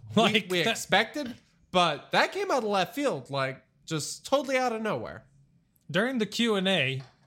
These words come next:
Speaker 2: I believe it was the Q and A episode, someone asked about why Django was in a Separatist, and I explained it away, not thinking it would ever happen, and here we are. So Django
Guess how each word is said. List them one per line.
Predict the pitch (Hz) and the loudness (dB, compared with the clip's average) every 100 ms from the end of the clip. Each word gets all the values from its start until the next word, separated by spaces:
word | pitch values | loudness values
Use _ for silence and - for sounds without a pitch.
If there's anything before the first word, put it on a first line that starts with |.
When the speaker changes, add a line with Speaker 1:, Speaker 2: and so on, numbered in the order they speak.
| - | -8
Speaker 2:
I | |
believe | 143 208 180 | -4 -2 -2
it | |
was | 139 | -4
the | 127 | -6
Q | - 139 | -4 -4
and | 131 | -2
A | 120 120 123 | -2 -2 -4
episode, | 135 123 120 127 120 120 - - | -8 -8 -8 -4 -2 -2 -6 -18
someone | - 185 190 160 | -4 0 0 2
asked | 165 185 - | 0 0 -4
about | 143 139 131 | -2 -2 -2
why | 135 139 | -2 0
Django | 120 135 131 123 | 0 -2 0 -2
was | 123 | -2
in | 127 | -2
a | 120 | -4
Separatist, | - 131 123 117 113 - | -4 -6 -4 -4 -4 -4
and | 139 | -4
I | 160 | -2
explained | 180 170 - - 185 214 214 | -4 -6 -10 -4 0 0 0
it | 208 | 0
away, | 202 143 110 101 - _ _ _ _ | 0 0 -4 -10 -16 _ _ _ _
not | 156 170 | -4 -2
thinking | 185 180 170 | -2 0 0
it | 180 | 0
would | 170 | 2
ever | 165 180 185 | 2 2 0
happen, | 156 131 123 123 | 0 0 -2 -2
and | 135 131 | -2 0
here | 131 156 | 0 0
we | 160 151 | 0 0
are. | 120 107 107 | 0 -2 -4
So | - 131 120 117 110 _ _ - - - - _ _ _ _ _ _ | -2 0 0 -2 -4 _ _ -20 -18 -16 -16 _ _ _ _ _ _
Django | - 135 165 165 170 | -8 -4 -2 -2 -2